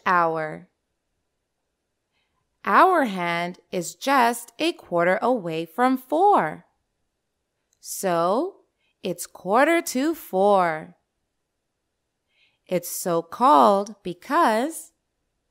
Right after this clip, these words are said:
if the minute hand moves round one more quarter, it will be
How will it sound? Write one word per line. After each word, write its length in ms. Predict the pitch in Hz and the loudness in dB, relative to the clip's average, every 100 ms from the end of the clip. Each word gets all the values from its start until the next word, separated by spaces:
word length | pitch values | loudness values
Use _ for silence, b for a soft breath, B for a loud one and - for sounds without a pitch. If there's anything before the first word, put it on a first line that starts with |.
| _ _ _ _ _ | _ _ _ _ _
if 180 | 175 - | -10 -6
the 100 | 170 | -6
minute 480 | 175 185 285 453 320 | -2 2 4 2 0
hand 500 | 214 180 185 240 233 | -4 -2 -4 -6 -8
moves 400 | 170 180 180 165 | -8 -6 -6 -6
round 500 | 175 220 247 214 220 | -2 0 0 0 -4
one 300 | 185 175 165 | -6 -6 -6
more 640 | 175 247 370 254 214 277 - _ _ _ _ _ _ _ | -4 0 2 2 0 -4 -12 _ _ _ _ _ _ _
quarter, 840 | - 180 175 269 330 226 202 277 330 _ _ _ _ - | -20 -8 2 4 4 4 2 -2 -8 _ _ _ _ -2
it 220 | 311 - | 0 0
will 180 | 208 180 | 0 -2
be 460 | 180 175 247 370 | -2 -2 -2 -4